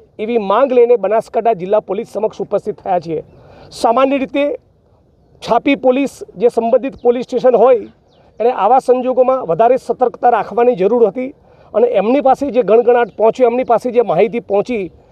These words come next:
એમના સૂત્રોના હવાલેથી અને એમની પાસે જે સી સી ટી વીનું ફૂટેજ પહોંચ્યું, એના આધારે એમણે પોતે જ એક્સિડેન્ટલ ડેથનો ગુનો દાખલ કરીને પી એમ કરાવવાનું હતું, પણ પી એમ થયેલ નથી. તો આવા સંજોગોમાં ઘણીવાર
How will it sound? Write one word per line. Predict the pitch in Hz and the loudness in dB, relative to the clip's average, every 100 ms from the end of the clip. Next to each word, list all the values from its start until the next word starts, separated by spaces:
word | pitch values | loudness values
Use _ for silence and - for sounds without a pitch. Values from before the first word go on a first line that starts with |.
| _ - | _ -6
એમના | 214 233 | 0 0
સૂત્રોના | - 233 254 262 226 | 0 0 2 4 4
હવાલેથી | 220 240 240 240 277 | 4 4 2 -2 -8
અને | - 214 247 247 | -6 2 4 4
એમની | - 202 254 | 2 -2 0
પાસે | 240 240 | 0 0
જે | 226 | -4
સી | 233 220 | -4 -8
સી | 190 | -8
ટી | 254 | -8
વીનું | 240 247 | -6 -6
ફૂટેજ | - 240 302 320 254 | -8 -2 0 0 2
પહોંચ્યું, | 233 190 196 - - - - _ - | 2 0 -6 -8 -18 -20 -20 _ -2
એના | 214 214 269 | 2 4 4
આધારે | 220 262 | 4 4
એમણે | 254 262 | 4 2
પોતે | - - 226 269 302 | 0 0 0 2 0
જ | 185 - _ _ _ _ _ - | -2 -12 _ _ _ _ _ -12
એક્સિડેન્ટલ | - 294 262 262 262 254 | -6 0 0 2 2 0
ડેથનો | 196 220 208 247 262 | 2 2 2 0 0
ગુનો | 190 233 247 | 2 2 2
દાખલ | 208 214 240 | 2 0 0
કરીને | 226 240 247 | 0 2 0
પી | - 220 233 | 0 -2 0
એમ | 269 | 2
કરાવવાનું | 240 226 220 226 190 | 4 4 4 2 2
હતું, | 196 233 196 _ _ _ _ | 0 -2 -4 _ _ _ _
પણ | 240 240 | 0 0
પી | - 240 | 0 2
એમ | 277 262 | 2 0
થયેલ | 202 233 233 | 0 2 2
નથી. | 196 269 208 - _ _ _ _ - | 0 -2 -6 -8 _ _ _ _ 0
તો | |
આવા | 220 254 | 2 4
સંજોગોમાં | 233 226 233 240 247 208 | 2 2 2 2 2 2
ઘણીવાર | 185 247 254 | 2 4 4